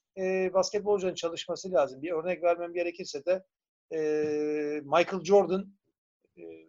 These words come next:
N B A olduktan sonra, e, hem N B A yıldızı iken bile yani o seviyede kalıp daha beter, e, yakalanamaz bir yıldız olabilmek için antrenman saatleri dışında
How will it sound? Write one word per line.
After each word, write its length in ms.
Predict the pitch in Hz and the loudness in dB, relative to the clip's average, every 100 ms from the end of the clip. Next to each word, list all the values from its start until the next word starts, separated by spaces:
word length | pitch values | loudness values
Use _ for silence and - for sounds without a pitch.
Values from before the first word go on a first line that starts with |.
| 165 160 160 - | _ _ _ -10
N 160 | 160 165 | -8 4
B 180 | 180 180 | 6 6
A 40 | |
olduktan 420 | 175 175 - 202 | 4 -2 2 2
sonra, 460 | 196 185 180 196 202 | 2 0 2 2 2
e, 200 | - 185 185 180 190 _ | -4 -12 -12 -12 -16 _
hem 260 | 190 185 175 | -6 -6 -6
N 40 | |
B 60 | 180 | -2
A 80 | 196 | 2
yıldızı 540 | 185 175 160 156 226 | 4 4 2 -6 -6
iken 400 | 196 - 175 147 | -4 4 4 4
bile 320 | 135 160 214 - | 2 2 2 2
yani 160 | 147 139 | 0 0
o 100 | 170 | -6
seviyede 520 | - 214 185 170 160 - | -6 -4 2 2 0 -2
kalıp 280 | 151 143 - _ _ _ _ _ | -2 0 -4 _ _ _ _ _
daha 220 | 135 208 | 6 10
beter, 420 | 220 202 180 147 - 156 | 10 12 8 8 0 0
e, 40 | 139 139 139 135 135 | 4 4 6 6 4
yakalanamaz 760 | 135 139 156 165 185 185 175 147 | 2 4 6 8 8 10 8 6
bir 120 | 156 | 0
yıldız 340 | 151 147 147 156 | 2 0 -2 -4
olabilmek 580 | 143 147 156 175 180 - _ | 0 0 0 -2 -2 -4 _
için 220 | - 208 - _ _ - | -6 -6 -8 _ _ -8
antrenman 380 | 131 170 214 | 4 8 10
saatleri 460 | 190 180 165 151 147 | 10 8 6 2 0
dışında 540 | 165 160 151 202 233 | -2 -2 2 4 4